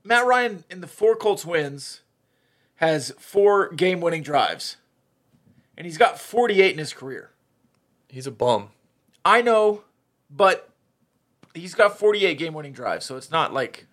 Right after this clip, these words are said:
Speaker 1: unheard of that
Speaker 2: He's
Speaker 1: he would
Speaker 2: washed. He's, like, thirty-nine.
Speaker 1: He's got four game-winning drives this year.
Speaker 2: So what?
Speaker 1: Oh, well,
Speaker 2: He has,
Speaker 1: I
Speaker 2: like,
Speaker 1: guess.
Speaker 2: six game-losing games, so who cares?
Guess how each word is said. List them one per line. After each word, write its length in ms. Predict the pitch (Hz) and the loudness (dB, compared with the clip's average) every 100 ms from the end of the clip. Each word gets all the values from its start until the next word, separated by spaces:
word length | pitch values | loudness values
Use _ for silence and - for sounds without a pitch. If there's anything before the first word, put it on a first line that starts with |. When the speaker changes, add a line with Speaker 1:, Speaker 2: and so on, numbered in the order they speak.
| _ | _
Speaker 1:
unheard 340 | 147 135 135 131 | -10 -8 -8 -10
of 160 | 117 | -10
that 60 | - | -4
Speaker 2:
He's 100 | 147 | 0
Speaker 1:
he 60 | |
would 60 | 135 | 6
Speaker 2:
washed. 360 | 180 190 - - | 6 4 -4 -8
He's, 140 | 156 | -2
like, 120 | 180 | -2
thirty-nine. 760 | - 170 185 185 160 180 120 - - - _ _ 143 | 0 0 0 0 0 0 -2 -10 -20 -20 _ _ -20
Speaker 1:
He's 160 | 175 | -12
got 240 | 214 196 - | -4 -4 -4
four 300 | - 220 254 | -4 -2 0
game-winning 320 | 220 202 190 | 0 -2 0
drives 240 | 180 147 | 2 0
this 240 | 135 190 - | -4 -12 -12
year. 180 | 254 - _ _ _ _ - - _ _ _ _ _ _ _ _ _ - | -16 -20 _ _ _ _ -20 -20 _ _ _ _ _ _ _ _ _ -18
Speaker 2:
So 220 | - 185 | -2 2
what? 480 | 190 180 151 - - _ - | 6 6 4 0 -16 _ -18
Speaker 1:
Oh, 120 | - - | -18 -14
well, 220 | 160 160 _ _ _ _ _ | -14 -14 _ _ _ _ _
Speaker 2:
He 140 | - | 0
has, 200 | 185 156 | 2 2
Speaker 1:
I 100 | - | -2
Speaker 2:
like, 180 | 143 151 | 2 2
Speaker 1:
guess. 100 | 143 | 2
Speaker 2:
six 340 | - - 185 143 | 0 4 4 2
game-losing 800 | 139 156 170 170 165 160 147 | 2 2 4 0 0 0 -2
games, 680 | 123 139 165 139 113 104 - 127 | 4 4 4 -2 -8 -16 -16 -10
so 220 | - 143 | 0 2
who 120 | 147 | 2
cares? 600 | 147 165 170 - - - | -2 0 0 -4 -14 -18